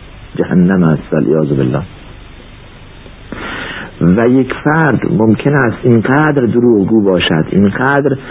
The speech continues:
پایبند به زبان خود نباشد که چی می‌گوید و چه مواظب باشد، توجهی ندارد.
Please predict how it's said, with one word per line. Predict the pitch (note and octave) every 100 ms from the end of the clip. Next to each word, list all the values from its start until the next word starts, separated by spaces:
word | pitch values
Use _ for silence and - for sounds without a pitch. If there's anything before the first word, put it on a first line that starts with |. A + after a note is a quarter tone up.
| - - - -
پایبند | G#2+ G#2+ G#2+ C3 C3+ A#2+
به | A2 G#2+ F2 - - -
زبان | - G#2+ G#2+ A2+ G#2+
خود | - G#2+
نباشد | A2 C3+ B2 A2 G2
که | -
چی | G#2 -
می‌گوید | G#2 G2 G2+ G2+ G2+
و | F#2+ -
چه | G#2+ -
مواظب | A2 G#2+ A2 C#3+
باشد، | G#2+ G2+ F#2+ - - - - - - - - - - - - - - - - -
توجهی | B2+ C3 A#2+ G#3 E3
ندارد. | B2 G2+ F#2 F#2 D#2+